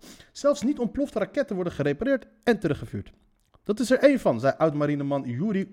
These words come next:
Golodov. Hij kijkt tevreden naar een B M zeven twee Uragan-raket die over zijn hoofd richting het vijandelijke front vliegt. <laughs> Gewoon in actie. "Ja, zie je hem? Ja, dat is er ook, hè. Ja, man." <laughs> Dan lult hij waarschijnlijk als, "Nee, hoe kan hij zien dat het die raket is?"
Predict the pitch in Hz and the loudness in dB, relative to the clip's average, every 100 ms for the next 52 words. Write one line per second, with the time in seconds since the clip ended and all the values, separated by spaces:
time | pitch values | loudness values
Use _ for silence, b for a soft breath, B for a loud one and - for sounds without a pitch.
0 | 131 170 147 131 - B B B B 127 | -4 0 0 -2 -8 B B B B -6
1 | 196 - 151 202 208 175 156 131 123 190 | -4 -4 -4 -2 -2 -2 -2 -2 0 0
2 | 185 139 170 160 151 165 156 175 170 139 | -2 -4 -4 -4 -4 -6 -4 -2 -2 0
3 | 135 113 - 131 107 107 _ _ 170 175 | -2 -2 -2 -4 -4 -10 _ _ -2 0
4 | 135 127 147 139 139 - 127 - 139 135 | 0 0 0 0 -4 -4 -8 -4 0 0
5 | 127 127 120 - - _ - 147 - 127 | 0 -6 -8 -12 -14 _ -6 -6 -4 -8
6 | - - - 123 117 151 127 139 123 127 | -8 -12 -6 -4 -2 -4 -2 -2 0 -4
7 | - 208 240 240 269 226 226 202 185 190 | -6 -8 -8 -8 -8 -8 -8 -6 -6 -6
8 | 151 151 175 143 139 B B B B B | -6 -6 -8 -10 -12 B B B B B
9 | - 110 - 131 151 127 131 B B B | -16 -10 -6 0 0 2 -2 B B B
10 | B B - - - 127 104 - - - | B B -2 2 6 6 4 -2 -6 -18
11 | - 127 120 117 110 - 110 101 107 101 | -4 2 4 4 2 2 2 4 2 2
12 | 104 107 113 107 110 104 101 - 107 101 | 0 -2 -4 -6 -6 -6 -8 -8 -2 0
13 | 104 95 | 0 -2